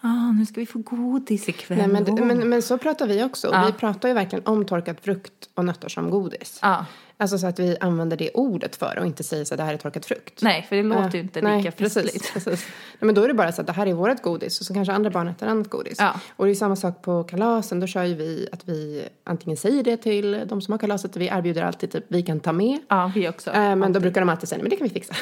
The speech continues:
Speaker 1: Ja, exakt. Varje gång säger de det.
Speaker 2: <laughs> Ja, precis.
Speaker 1: Men sen är det, det är svårt tycker jag ibland, för då säger vi så här, "Ja, men Sixten, han är glutenintolerant,
Speaker 2: Mm.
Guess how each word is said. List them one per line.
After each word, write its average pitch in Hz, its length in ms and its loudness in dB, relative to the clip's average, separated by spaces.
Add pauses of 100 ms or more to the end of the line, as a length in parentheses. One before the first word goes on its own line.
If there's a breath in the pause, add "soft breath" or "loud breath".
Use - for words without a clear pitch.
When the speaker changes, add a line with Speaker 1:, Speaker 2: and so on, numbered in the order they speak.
Speaker 1:
Ja, 214 160 6 (580 loud breath)
exakt. - 420 0
Varje 196 340 2
gång 196 200 0
säger - 220 2
de 381 100 8
det. 180 60 0
Speaker 2:
<laughs> - 0 -
Ja, 185 60 -2
precis. - 380 -4 (220 loud breath)
Speaker 1:
Men 208 100 2
sen 226 180 4
är 254 80 4
det, 226 300 2
det 233 240 2
är 254 60 2
svårt 277 380 0
tycker 196 200 0
jag 170 80 2
ibland, 170 260 0
för 202 80 -4
då 208 120 2
säger 233 320 0
vi 170 100 -2
så 175 100 -4
här, 160 100 -2
"Ja, 185 80 -2
men 208 140 2
Sixten, 214 360 -4
han 208 180 2
är 214 160 0
glutenintolerant, 170 1200 -4
Speaker 2:
Mm. 208 200 0